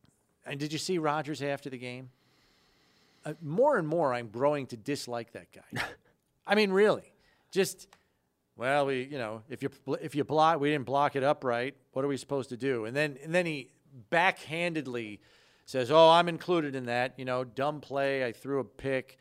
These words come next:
Speaker 1: It was a dumb decision." Okay, so he does blame himself a little bit, but he wasn't afraid to
Speaker 2: Well,
Speaker 1: throw people under the bus.
Speaker 2: here's the thing about, they have put to, the only team in N F L history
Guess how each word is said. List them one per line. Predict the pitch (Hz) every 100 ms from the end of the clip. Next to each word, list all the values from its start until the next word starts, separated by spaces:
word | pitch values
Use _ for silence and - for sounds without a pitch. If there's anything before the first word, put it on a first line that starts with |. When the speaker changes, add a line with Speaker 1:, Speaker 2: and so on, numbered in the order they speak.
| _ _ _
Speaker 1:
It |
was | -
a | 117
dumb | 104 131 135
decision." | 123 - 131 117 131 127 120 _ _ -
Okay, | 156 131 113
so | 110 147
he | 139
does | 131 151 127
blame | 143 139
himself | 135 117 143 139 131
a |
little | 151 151
bit, | 156 170 -
but | 123 -
he | 120
wasn't | 185 170 147
afraid | 120 160 180 127
to | 127 104 -
Speaker 2:
Well, | - 117 110
Speaker 1:
throw | 147 160
people | - 165 147
under | 151 147
the | 120
bus. | 117 156 101 - -
Speaker 2:
here's | 156 104
the | 107
thing | - 120
about, | 107 98 95 - _ _ - 120 120 - - - _ _ _ _
they | - 117 143
have | 165 -
put | 147 151
to, | 104 98 - - -
the | 117 123
only | 147 165 160
team | 156 156
in | 127
N | 110
F | 135 139
L | 120
history | 113 131 - 73 65